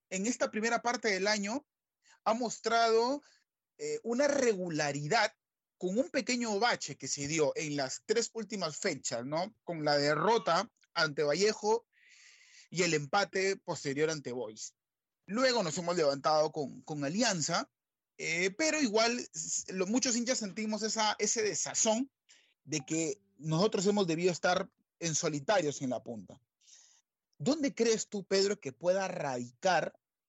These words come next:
ese bajón que hemos, que, que hemos evidenciado? Ahora, el año pasado sucedió un tema bastante particular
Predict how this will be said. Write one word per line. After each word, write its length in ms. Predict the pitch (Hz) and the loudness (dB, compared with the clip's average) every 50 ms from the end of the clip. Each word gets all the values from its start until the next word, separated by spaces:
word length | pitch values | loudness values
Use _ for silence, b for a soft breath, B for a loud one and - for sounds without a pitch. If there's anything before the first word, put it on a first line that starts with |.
| _ _ _ | _ _ _
ese 280 | - 240 - - 254 226 | -4 -2 0 2 2 2
bajón 600 | 175 139 - - - 214 220 220 208 214 233 247 _ _ _ _ _ _ _ _ _ - | 2 0 -2 -2 0 2 4 4 2 0 -4 -6 _ _ _ _ _ _ _ _ _ -8
que 200 | - 165 160 170 | -4 -2 -2 -2
hemos, 200 | 185 208 220 202 | -2 -2 -4 -4
que, 280 | - 190 190 180 - | -2 0 0 0 0
que 100 | - 196 | 0 0
hemos 220 | 202 208 220 214 226 | 0 0 0 -2 -4
evidenciado? 840 | 220 196 170 156 143 135 139 - - 254 254 233 190 151 131 123 - b b b b b b b b 147 | -4 -2 -2 -2 -2 -2 -2 0 2 4 4 4 4 4 2 0 -2 b b b b b b b b 4
Ahora, 320 | 175 190 180 151 127 104 - | 4 6 6 4 2 0 -2
el 160 | 165 160 185 | -2 -2 0
año 180 | 247 330 330 240 | 0 -2 -2 -2
pasado 400 | 202 175 - 190 185 208 220 214 | -2 0 0 2 2 2 2 0
sucedió 540 | - - 202 165 - 160 147 151 175 185 | -2 -4 -6 -4 -4 -4 -2 -2 -2 -2
un 100 | 190 185 | -2 -2
tema 400 | - 196 185 180 185 190 226 254 - - - - | -2 -2 -2 0 -2 -2 -4 -4 -8 -14 -8 -4
bastante 400 | - 151 - - 233 214 240 220 | -2 -2 0 0 0 0 0 0
particular 640 | 202 202 - - 139 143 156 160 160 160 180 - | -2 -2 -6 -6 -6 -4 0 2 2 2 2 0